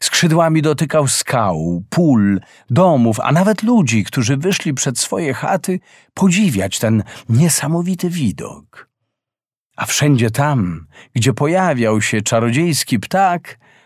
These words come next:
od razu powracało życie. Kiełkowały młode rośliny, kwitły kwiaty, ze skał wytryskały źródełka. A każdy, kto słyszał śpiew Ptaka Szczęścia, zaczynał się uśmiechać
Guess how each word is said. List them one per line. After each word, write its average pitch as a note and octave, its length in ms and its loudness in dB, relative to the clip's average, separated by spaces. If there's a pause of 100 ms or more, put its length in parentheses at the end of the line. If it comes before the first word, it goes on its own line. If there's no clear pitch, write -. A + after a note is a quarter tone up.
(140)
od E3 160 2
razu F#3+ 340 2
powracało D#3+ 680 2
życie. C3+ 540 -2 (520)
Kiełkowały C#3 760 2
młode B2+ 360 2
rośliny, G#2 760 0 (360)
kwitły D#3+ 460 0
kwiaty, G2 680 -2 (200)
ze D#3 180 0
skał E3+ 360 0
wytryskały D3+ 680 0
źródełka. F#2+ 840 -2 (480)
A A2+ 100 -4
każdy, C#3+ 480 0
kto C3 200 -4
słyszał A#2 640 0
śpiew - 400 -4
Ptaka D3+ 480 -4
Szczęścia, A2 880 -2 (460)
zaczynał E3+ 500 0
się F3+ 140 -2
uśmiechać F#3 1080 -2